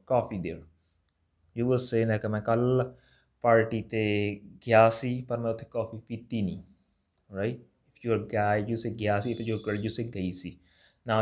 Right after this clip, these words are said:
you say गया सी, मैं कॉफी पीती नहीं, all right? Now here using पीती नहीं because you are here talking about a coffee. Coffee is feminine, that's why you say पीती नहीं, all right?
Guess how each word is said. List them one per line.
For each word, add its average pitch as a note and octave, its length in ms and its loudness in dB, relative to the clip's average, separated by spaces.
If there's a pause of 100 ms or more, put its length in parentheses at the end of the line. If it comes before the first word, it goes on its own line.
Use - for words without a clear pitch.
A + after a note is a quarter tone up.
you B2 80 0
say B2 140 -2 (180)
गया G2+ 300 4
सी, C3 340 -2 (960)
मैं A2 100 -4
कॉफी G#2+ 300 0 (140)
पीती A2+ 360 -6
नहीं, E2 180 -6
all E2+ 80 -10
right? G#2 220 -2 (920)
Now A#2 320 4
here C3 120 4
using B2 380 -2
पीती E3+ 300 0
नहीं D#3+ 120 2
because C#3+ 260 0
you C3 180 0
are B2+ 280 2 (200)
here B2 420 0
talking A2+ 240 -2
about G2+ 160 -6
a G2 160 -18
coffee. C#3+ 280 0
Coffee A#2+ 260 -8
is G#2+ 140 -12
feminine, G2+ 320 -4
that's G#2 280 -8
why G2+ 80 -14
you A2 180 -16
say - 120 -20 (120)
पीती D3 380 -4
नहीं, F#2 160 -6 (240)
all F#2+ 60 -8
right? A#2 200 -4